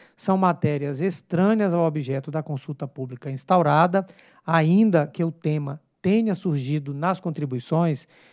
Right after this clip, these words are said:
recomendo a esta corte aprov-, esta corte aprovar os valores decorrentes da atualização dos patamares de bandeiras tarifárias, conforme metodologia definida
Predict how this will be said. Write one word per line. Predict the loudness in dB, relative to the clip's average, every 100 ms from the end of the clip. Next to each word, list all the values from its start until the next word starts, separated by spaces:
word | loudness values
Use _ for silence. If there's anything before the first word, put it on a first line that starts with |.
| _
recomendo | -4 -2 0 2 2 2
a | 2
esta | 0 -4
corte | -6 -2 0 0
aprov-, | -2 0 0 0 -6 -16
esta | -12 -10 -8 -10
corte | -4 -2 -2 -2 -4 -4 _ _
aprovar | -8 -2 2 4 8 8 8 6
os | 2
valores | 2 4 4 2 0
decorrentes | -4 -2 -4 -2 -4 -6 -4
da | -4
atualização | 0 0 0 0 -2 -2 -2 -2 -4 _ _ _
dos | -12 0
patamares | 0 4 2 6 6 4 2
de | -2
bandeiras | 0 0 0 -2 0
tarifárias, | 0 0 2 2 2 -2 -10 _ _ _
conforme | 0 0 2 6 8 8 4
metodologia | 2 2 2 2 0 0 -2 -4 -4 -4 -6 _ _
definida | 2 2 4 0 0 0 2 0